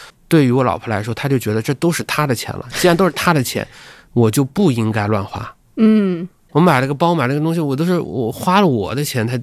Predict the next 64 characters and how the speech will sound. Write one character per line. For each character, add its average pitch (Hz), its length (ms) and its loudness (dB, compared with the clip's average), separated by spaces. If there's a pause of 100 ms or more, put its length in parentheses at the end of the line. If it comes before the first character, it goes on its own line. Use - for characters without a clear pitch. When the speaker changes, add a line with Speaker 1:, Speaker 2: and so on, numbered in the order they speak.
Speaker 1:
都 135 100 -2
不， 120 140 -6
不 123 100 -4
那 131 80 4
么 143 100 4
乐 135 160 2
意， 127 140 -2
对 107 100 -6
吧？ 107 140 -6
Speaker 2:
啊， 220 60 2
原 247 120 2
来 294 60 0
这 349 100 -4
也 285 80 2
是 254 80 -2
统 190 220 -6
战 220 160 -4
策 247 160 -6
略 240 100 0
的 208 80 0
一 185 80 0
部 240 220 -8
分。 180 180 -8 (160)
Speaker 1:
对， 165 240 4
我 120 160 0
觉 139 120 0
得 170 100 0
这 170 100 -2
个 151 140 -2
消 160 180 -2
费 156 140 0
理 117 140 0
念 131 200 2
上 131 200 0
面 120 120 0
会 123 200 -2
有 117 80 0
很 107 240 -6
大 120 120 0
的 110 60 -2
变 117 140 -2
化。 123 40 -6
后 285 140 4
来 180 100 6
发 147 160 0
现 139 140 0
说， 131 160 -2
其 - 160 -4
实 180 160 2
这 180 180 2
个 120 80 0
东 120 200 0
西 120 200 -2 (320)
核 - 220 -2
心 175 180 2
就 156 140 0
在 120 220 0
于 104 180 -4
和 110 300 -4
年 110 200 0
龄 127 120 0
相 123 200 -2
关 127 240 0
嘛。 131 240 -4